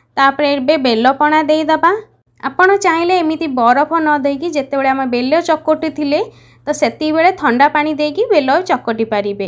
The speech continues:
ଏମିତି ବି କରିପାରିବେ। ଆପଣଙ୍କୁ ଯେମିତି ପସନ୍ଦ, ଆପଣ ସେମିତି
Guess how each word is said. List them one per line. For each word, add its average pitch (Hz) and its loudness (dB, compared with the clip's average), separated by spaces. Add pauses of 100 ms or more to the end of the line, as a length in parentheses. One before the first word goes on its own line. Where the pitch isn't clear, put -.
ଏମିତି 262 -2
ବି 359 2
କରିପାରିବେ। 190 -2 (400)
ଆପଣଙ୍କୁ 277 -2
ଯେମିତି 302 0
ପସନ୍ଦ, 381 4
ଆପଣ 302 0
ସେମିତି 247 -4